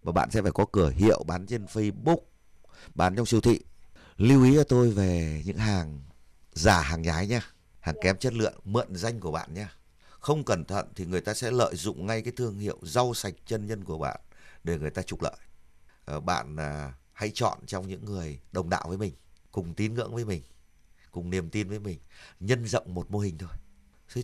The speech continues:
Speaker 1: trên mô hình đấy tốt, và bạn phải làm chân bao tiêu sản phẩm cho họ đấy, thời gian đầu đấy. Thế trên cơ sở đấy rồi bạn mới hăng làm tiếp rộng, được không ạ?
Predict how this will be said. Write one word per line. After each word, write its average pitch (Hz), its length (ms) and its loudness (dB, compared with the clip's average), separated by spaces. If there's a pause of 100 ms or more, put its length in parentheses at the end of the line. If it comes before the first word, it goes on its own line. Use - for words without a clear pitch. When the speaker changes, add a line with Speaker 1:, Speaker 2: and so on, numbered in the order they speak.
Speaker 1:
trên 135 280 0
mô 135 180 2
hình 107 160 0
đấy 110 120 -2
tốt, 147 220 0 (760)
và 95 100 -2
bạn 127 260 4
phải 104 120 2
làm 101 180 0
chân 123 220 -2
bao 123 120 2
tiêu 123 140 0
sản 95 180 -4
phẩm 78 160 -4
cho 104 100 -6
họ 67 140 -4
đấy, 90 120 -8 (200)
thời 98 140 -2
gian 101 120 -2
đầu 90 180 -4
đấy. - 100 -8 (540)
Thế 127 100 -4
trên 135 340 4
cơ 131 120 2
sở 110 180 -4
đấy 87 180 -2
rồi 107 140 -6
bạn 87 200 -6
mới 101 100 -6
hăng 104 220 -10
làm 90 220 -8
tiếp 110 220 -8
rộng, 98 140 -6 (180)
được 76 100 -8
không 85 160 -8
ạ? - 60 -12